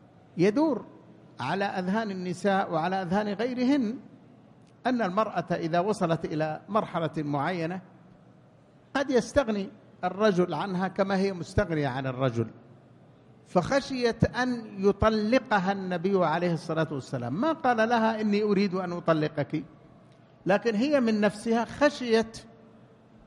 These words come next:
أنها لا تستطيع أن تقوم بما يجب عليها للنبي عليه الصلاة والسلام،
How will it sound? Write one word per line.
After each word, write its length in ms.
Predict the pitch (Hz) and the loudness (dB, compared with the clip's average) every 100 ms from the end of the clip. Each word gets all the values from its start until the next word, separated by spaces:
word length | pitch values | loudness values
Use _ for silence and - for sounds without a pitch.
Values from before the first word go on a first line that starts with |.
| - - | -20 -6
أنها 500 | 170 175 190 214 208 | -4 -2 -2 0 0
لا 160 | 196 262 | 2 0
تستطيع 840 | 277 226 - 214 208 214 160 135 | 0 -4 -2 -4 -2 -2 -2 -2
أن 120 | 160 143 | -4 -2
تقوم 480 | 170 - 185 160 | -2 2 2 2
بما 380 | 135 147 156 160 | 2 2 2 2
يجب 280 | 190 185 165 | 2 2 2
عليها 600 | 147 156 180 170 147 117 - - - - - - | 2 2 2 2 0 -2 -8 -20 -20 -20 -20 -6
للنبي 540 | 123 156 156 156 185 175 | 2 4 6 4 2 -2
عليه 260 | 151 165 | -2 -4
الصلاة 360 | 156 - 160 160 156 | -4 -4 -2 -2 -4
والسلام، 600 | 135 - 135 143 165 | -8 -4 -2 0 -2